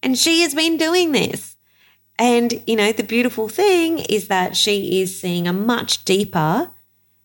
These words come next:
relationship form with those, I guess, that they're the raving fans, the ones that are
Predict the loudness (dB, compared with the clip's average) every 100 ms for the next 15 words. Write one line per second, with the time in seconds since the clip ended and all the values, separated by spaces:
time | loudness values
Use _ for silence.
0 | _ _ 0 2 2 0 -2 -2 -2 -4
1 | -8 -2 2 2 2 0 -2 -8 -14 _
2 | _ -8 0 4 4 2 -4 -18 _ _
3 | _ -4 0 4 4 2 -2 -8 -8 -4
4 | -2 -4 -6 -2 -2 0 -2 0 0 2
5 | 0 0 -2 -2 0 0 0 -2 0 0
6 | 0 0 -2 0 0 0 -4